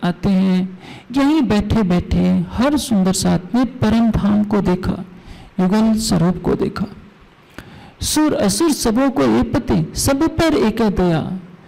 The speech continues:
देत दीदार सबन को साईं, जिन्हों जैसा चिन्या। जिन्होंने जिस रूप में पहचाना, प्राणेश्वर अक्षरातीत ने उसको उस रूप में दर्शन दिया।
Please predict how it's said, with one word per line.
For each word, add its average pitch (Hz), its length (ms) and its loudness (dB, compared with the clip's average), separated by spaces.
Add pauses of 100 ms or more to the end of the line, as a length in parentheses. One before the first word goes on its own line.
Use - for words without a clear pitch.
(320)
देत 320 440 2
दीदार 233 500 2
सबन 247 400 2
को 359 200 0
साईं, 180 640 0
जिन्हों 277 520 2
जैसा 208 420 2
चिन्या। 196 560 0 (580)
जिन्होंने 262 420 2
जिस 269 280 2
रूप 285 180 0
में 285 120 2
पहचाना, 277 500 2 (640)
प्राणेश्वर 208 440 0
अक्षरातीत 185 640 -2
ने 170 160 0 (100)
उसको - 240 -2
उस 220 300 -2
रूप 208 160 -4
में 180 160 0
दर्शन 196 360 2
दिया। - 300 -4